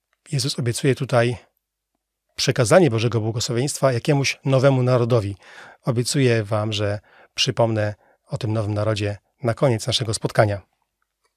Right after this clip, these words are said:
A więc Bóg może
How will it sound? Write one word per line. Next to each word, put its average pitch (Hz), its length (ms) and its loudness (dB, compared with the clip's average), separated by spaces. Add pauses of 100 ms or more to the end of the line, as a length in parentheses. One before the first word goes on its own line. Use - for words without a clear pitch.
(1700)
A 139 60 2
więc 135 180 4
Bóg 160 440 2 (100)
może 151 600 4